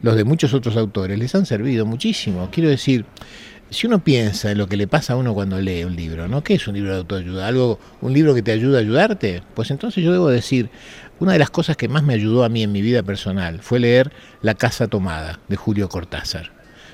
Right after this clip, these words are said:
Yo modifiqué mi vida después de leer ese cuento de Cortázar.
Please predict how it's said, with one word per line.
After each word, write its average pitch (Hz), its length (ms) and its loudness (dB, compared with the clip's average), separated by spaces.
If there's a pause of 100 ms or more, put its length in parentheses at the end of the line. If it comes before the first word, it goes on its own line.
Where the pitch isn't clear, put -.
(240)
Yo 165 400 4 (180)
modifiqué 120 500 2
mi 143 120 2
vida 160 220 4
después 107 280 0
de 104 100 2
leer 104 200 2
ese 98 200 -4
cuento 98 380 0
de 85 80 -8
Cortázar. 82 600 -10